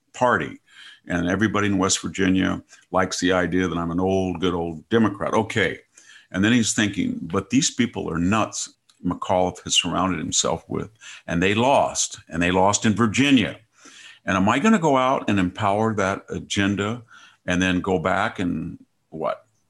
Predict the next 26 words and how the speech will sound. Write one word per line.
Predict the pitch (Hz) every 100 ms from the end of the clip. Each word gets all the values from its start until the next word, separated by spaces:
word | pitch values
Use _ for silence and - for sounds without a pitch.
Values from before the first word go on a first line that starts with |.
| _
face | - 98 107 -
my | - 85 78
West | 85 92 -
Virginia? | 82 92
They | 98
may | 135 143
get | 131 101
angry | 101 127 87 -
at | - -
me." | - - _
And | 92 92 95 92 90
Sinema's | - 127 131 107 98
thinking | 107 90 92 90
even | - 104 92
more | 92 104 107
so | - 85 82
in |
Arizona. | 82 80 76 98 110 78 - _ - - - - -
And | 95 98
then | 98
there's | 101 95
about | 98 107 117
a | 110
hundred | 95 117 117 107 87
Democratic | 107 101 98 101 95 92 -
candidates | - 107 113 82 78 80 -